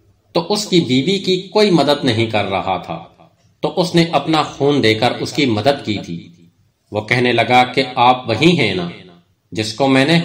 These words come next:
खून दिया था? वो कहने लगा, "मैं वही हूं कि जब आपने मेरी जिंदगी बचाई तब से मैं हर किसी की मदद करता हूं और अल्लाह मुझ पे बड़ा मेहरबान है।"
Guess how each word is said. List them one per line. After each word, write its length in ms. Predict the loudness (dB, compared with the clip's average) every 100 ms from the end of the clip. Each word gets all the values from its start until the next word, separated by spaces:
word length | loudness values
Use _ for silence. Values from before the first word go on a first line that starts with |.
| 0
खून 240 | 0 2
दिया 260 | 0 0 0
था? 200 | -2 -8 -8 -20 -20 _ _ _ _ -10
वो 60 |
कहने 300 | -2 0 2
लगा, 320 | 0 2 2
"मैं 260 | 2 2 0
वही 360 | 0 0 0 -2
हूं 140 | -4 -8 -16 -20 _ _ _ _ _
कि 80 | -2
जब 340 | 2 2 0 2
आपने 420 | 4 4 2 2
मेरी 260 | 2 2 2
जिंदगी 480 | 0 0 0 2 2
बचाई 480 | 0 0 -2 -2 -8 -14 -20 _ _ _ _
तब 140 | 2 2
से 200 | 2 4
मैं 160 | 4
हर 200 | 4 0
किसी 300 | 2 -2 0
की 160 | 0 2
मदद 340 | 2 2 0 0
करता 260 | -2 0
हूं 240 | 0 0 -4 -10 -18 -20 _ _ _ _ -8
और 160 | -4 0
अल्लाह 300 | 2 4 2
मुझ 200 | 0 -2
पे 180 | 0 2
बड़ा 300 | 4 4 6
मेहरबान 600 | 4 0 -2 -2 -2 -2
है।" 320 | -6 -10